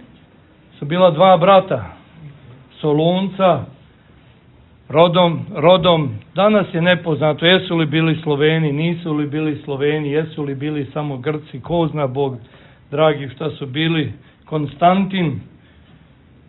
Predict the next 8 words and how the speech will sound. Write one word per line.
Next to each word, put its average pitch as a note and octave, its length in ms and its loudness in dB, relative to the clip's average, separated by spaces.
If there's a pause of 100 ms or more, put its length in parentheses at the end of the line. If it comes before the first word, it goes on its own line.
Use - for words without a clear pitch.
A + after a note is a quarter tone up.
u D3+ 60 -10
monaštvu E3 600 2
narečeni D#3+ 680 0
Kirilo, E3+ 460 0
neki D3 300 -6
kažu D3 460 -2
velikoj, C3+ 480 0
maloj C3+ 460 -2